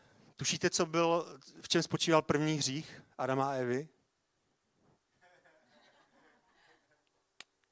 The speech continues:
Snědli něco, co neměli.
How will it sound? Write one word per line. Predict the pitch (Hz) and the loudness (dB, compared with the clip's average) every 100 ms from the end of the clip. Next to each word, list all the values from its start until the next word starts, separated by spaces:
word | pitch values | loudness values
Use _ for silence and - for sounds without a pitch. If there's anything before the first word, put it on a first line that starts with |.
| _ _ _ _ _ _ _ _ _ _ _ _ | _ _ _ _ _ _ _ _ _ _ _ _
Snědli | - 135 151 | -4 0 2
něco, | 170 160 | 0 -2
co | - 175 | -2 -2
neměli. | 175 202 131 | 0 0 -2